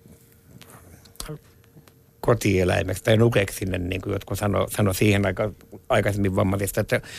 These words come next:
että suunta on kyllä mennyt, mennyt eteen. Parempaan on menty, mutta sitten aina kun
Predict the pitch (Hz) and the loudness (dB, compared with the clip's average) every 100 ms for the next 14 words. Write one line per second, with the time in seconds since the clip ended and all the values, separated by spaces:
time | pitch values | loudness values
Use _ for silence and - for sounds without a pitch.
0 | - - 123 - 156 131 113 107 107 135 | -16 -8 -6 2 4 6 4 2 4 6
1 | 123 120 117 120 127 123 113 123 123 104 | 6 6 4 4 4 6 6 4 4 2
2 | 98 _ _ _ - 135 135 120 117 110 | 0 _ _ _ 0 2 4 4 2 4
3 | 110 120 113 104 98 101 120 104 101 107 | 4 4 4 2 -2 -2 -2 -2 -2 -2
4 | 120 123 101 | 0 0 0